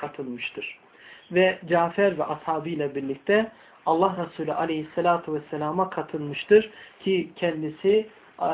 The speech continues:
e, sahabenin ileri gelenlerinden ve alimlerinden bir tanesidir Ebu Musa el-Eş'ari. Alimlerinden bir tanesi, kendisi şecaatlen,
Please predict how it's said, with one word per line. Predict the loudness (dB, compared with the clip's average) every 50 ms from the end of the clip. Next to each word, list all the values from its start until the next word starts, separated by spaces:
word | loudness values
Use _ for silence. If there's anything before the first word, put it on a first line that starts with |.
| -2 -2
e, | -2 -2 0 0 -2 -2 -4 -6 -8 -10
sahabenin | -8 -4 -2 -4 0 0 0 0 0 -4 -6 -8 -8
ileri | -4 -2 -2 -2 0 2
gelenlerinden | 2 2 4 4 0 0 0 0 0 0 0 -2 2 2 2 2 2 -2
ve | -4
alimlerinden | -4 -4 -2 -4 -2 -2 -2 -4 -6 -4 -4 -2 -2 -2 -2 2 2 2 2 2 0 0
bir | 0 -2 -2 -2
tanesidir | -6 -6 -4 -4 -6 -6 -8 -8 -6 -6 -6 -6 -6 -8
Ebu | -4 -4 -4 -4
Musa | -2 -4 -6 -4 2 6 6 6 6 6 2 -14 -20 _ _ _ -10
el-Eş'ari. | -8 -8 -8 -8 -8 -10 -10 -12 -12 -14 -14 -14 -10 -4
Alimlerinden | -4 -2 -2 -2 -2 -4 -4 -4 -4 -4 -2 0 0 0 0 0
bir | -4 -6 -6 -6
tanesi, | -8 -8 -8 -6 -8 -10 -10 -2 2 4 4 4 2 -2 -12 -20 -20 -20 _ _ -10
kendisi | -8 -8 -6 -6 -8 -10 -8 0 4 4 6 6 4 0 -6 _ _ _ _ _ _ -20 -16
şecaatlen, | -8 -6 -4 -2 -2 -2 -2 -2 -4 -6 -6 -6 -4 -4 -4 -4